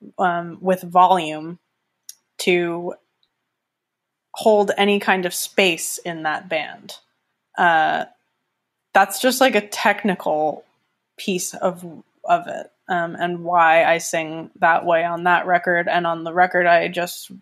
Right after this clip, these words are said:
am about to release, um, f-, um, Engine of Hell, I sing in falsetto quite a lot because I'm not com-, my voice isn't competing with anything. I'm playing the piano, like,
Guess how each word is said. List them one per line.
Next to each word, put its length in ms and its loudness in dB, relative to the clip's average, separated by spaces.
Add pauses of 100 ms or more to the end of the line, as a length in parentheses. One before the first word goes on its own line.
(160)
am 160 -4
about 280 2
to 120 -10
release, 560 -6 (680)
um, 300 4
f-, 280 -14 (140)
um, 320 -2
Engine 320 0
of 80 -2
Hell, 440 4
I 120 2
sing 480 -2
in 400 -4
falsetto 680 4
quite 220 2
a 80 -4
lot 400 -2
because 480 2
I'm 240 0
not 240 2
com-, 180 -4
my 140 0
voice 320 2
isn't 240 -2
competing 560 -2
with 160 -8
anything. 500 -8
I'm 140 -2
playing 300 0
the 60 -2
piano, 480 0
like, 300 -4